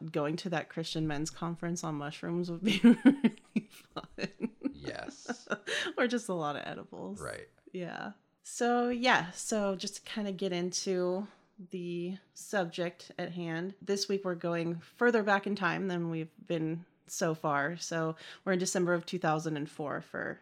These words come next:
Speaker 1: Numa Numa Guy.
Speaker 2: Wow.
Speaker 1: Um, so as we mentioned, we're talking, like, we're talking about <sighs> the N-, Numa Numa Guy, I think, is just, like, a complete colossus, like, a huge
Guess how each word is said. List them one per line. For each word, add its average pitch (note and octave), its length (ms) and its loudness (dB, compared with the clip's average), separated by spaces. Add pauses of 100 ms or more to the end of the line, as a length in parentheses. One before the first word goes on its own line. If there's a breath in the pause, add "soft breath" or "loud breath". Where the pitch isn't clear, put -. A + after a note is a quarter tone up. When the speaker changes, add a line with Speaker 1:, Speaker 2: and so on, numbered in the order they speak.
(100)
Speaker 1:
Numa D#3+ 240 -2
Numa A2 260 -8
Guy. F#3 380 -8
Speaker 2:
Wow. - 300 -14
Speaker 1:
Um, E3+ 500 -8
so E3 440 0 (140)
as E3+ 280 0
we E3 380 -2
mentioned, G3 500 0
we're E3 320 0 (440)
talking, E3+ 600 -2
like, D#3 220 -2 (120)
we're F#3+ 200 0
talking F#3+ 420 0
about D3 400 0 (580)
<sighs> - 920 -12
the F#3+ 100 0
N-, F#3+ 200 2 (400)
Numa A#3 380 4
Numa G3 280 4
Guy, G3+ 320 4
I E3+ 140 0
think, F3 240 -2
is D#3+ 200 -2
just, - 180 -8
like, D#3 160 -4
a D#3 80 -6
complete E3 720 -4
colossus, D#3+ 1000 0
like, D3+ 200 -2
a D3+ 80 -6
huge D#3+ 880 -2